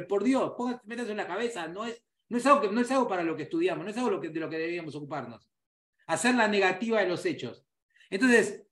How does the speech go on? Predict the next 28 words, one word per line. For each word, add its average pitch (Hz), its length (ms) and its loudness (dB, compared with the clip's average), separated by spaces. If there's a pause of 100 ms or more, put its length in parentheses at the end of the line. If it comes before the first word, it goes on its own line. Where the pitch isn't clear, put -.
(120)
sí, - 300 -8
como 214 220 4
eso, 269 200 2
eso 277 240 4
lo, 226 180 4
lo, 190 160 8
lo 185 240 2
explica 214 260 2
re 208 120 4
bien 226 120 2
Juan 202 140 2
Corbalán. 185 320 -2
Dice, 175 140 -6
"Yo 277 120 0
en 285 40 2
la 254 80 2
fiscalía 226 360 2
le 196 100 6
doy 247 220 6
a 196 100 4
estos, - 340 -2
a 143 100 -6
Prometea 175 400 2
cosas 220 220 2
que 180 80 2
puede 190 220 4
hacer 202 200 0
Prometea, 190 640 2